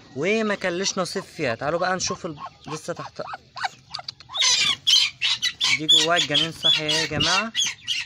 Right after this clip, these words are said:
طبعًا أنا لا هفتح لها ولا هساعدها، هي بقى تخرج مع نفسها. آه،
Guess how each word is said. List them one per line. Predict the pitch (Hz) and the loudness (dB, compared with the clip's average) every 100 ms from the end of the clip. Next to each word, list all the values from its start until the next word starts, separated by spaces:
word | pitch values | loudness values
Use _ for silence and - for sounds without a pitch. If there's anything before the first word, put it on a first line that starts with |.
| - - - - - - - - - - - _ - _ | -6 -10 -8 -12 -14 -20 -20 -20 -20 -20 -20 _ -20 _
طبعًا | 139 139 139 | -2 0 0
أنا | 135 143 | -2 -4
لا | 131 | -4
هفتح | 120 - - | -6 -10 -4
لها | 143 151 | 0 2
ولا | 139 131 | 2 0
هساعدها، | 127 127 143 151 | -2 -6 -4 -4
هي | 147 | -2
بقى | 139 143 | -4 -6
تخرج | 143 156 127 | -8 -8 -4
مع | 127 | -4
نفسها. | 123 120 - 165 208 220 - - - - - - - | -4 -8 -10 -8 -8 -10 -20 -20 -20 -20 -20 -18 -8
آه، | 120 113 110 - | -6 -4 -6 -8